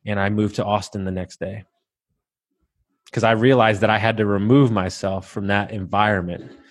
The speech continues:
because I was not strong enough at the time to, to do it. So I did what I needed to do to remove myself from that toxic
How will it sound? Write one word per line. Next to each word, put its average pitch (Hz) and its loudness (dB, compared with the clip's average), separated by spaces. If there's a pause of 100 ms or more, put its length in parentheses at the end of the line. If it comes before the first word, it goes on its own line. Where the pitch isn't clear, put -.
(200)
because 107 -2
I 113 4
was 110 2
not 107 0
strong 120 4
enough 95 -4 (100)
at 113 -2
the - -20
time 104 -2 (640)
to, 101 -4 (100)
to - -6
do 120 2
it. - -4
So - 2
I 107 4
did 107 0
what 110 2
I 104 2
needed 104 -2
to - -10
do 95 -2 (800)
to 101 0
remove 110 2
myself 101 2
from 101 -4
that 95 -4
toxic - -4